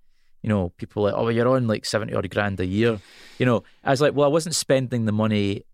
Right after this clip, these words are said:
uh, you know, what I was doing with it was, like, trying to overpay my mortgage a bit to,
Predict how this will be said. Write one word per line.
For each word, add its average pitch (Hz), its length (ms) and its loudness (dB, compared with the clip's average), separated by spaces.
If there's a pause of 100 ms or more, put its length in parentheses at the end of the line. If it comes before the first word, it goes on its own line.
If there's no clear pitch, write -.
(100)
uh, - 100 -6 (200)
you - 280 -4
know, 113 240 0
what 120 200 0
I - 40 -2
was 127 160 0
doing 113 240 0
with 123 200 -2
it - 100 -2
was, 104 200 -2
like, 104 160 -2
trying 107 220 0
to - 140 -6
overpay 101 480 -2
my 95 100 -2
mortgage 110 460 0
a 110 60 0
bit - 320 -2
to, 104 260 -2